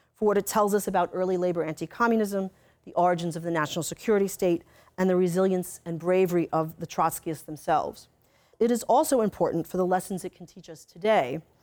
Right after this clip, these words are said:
as we live in the post nine eleven era, during which the mechanisms of the national security state have been expanded and enhanced in ways that perhaps not even J. Edgar Hoover would have anticipated.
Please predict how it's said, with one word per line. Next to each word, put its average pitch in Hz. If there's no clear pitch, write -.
as 185
we 196
live 202
in 196
the 185
post 190
nine 175
eleven 160
era, 180
during 208
which 208
the 196
mechanisms 196
of 175
the 180
national 175
security 185
state -
have 165
been 180
expanded 196
and 175
enhanced 175
in 196
ways 185
that 175
perhaps 170
not 175
even 165
J. 165
Edgar 160
Hoover 202
would 147
have 147
anticipated. 131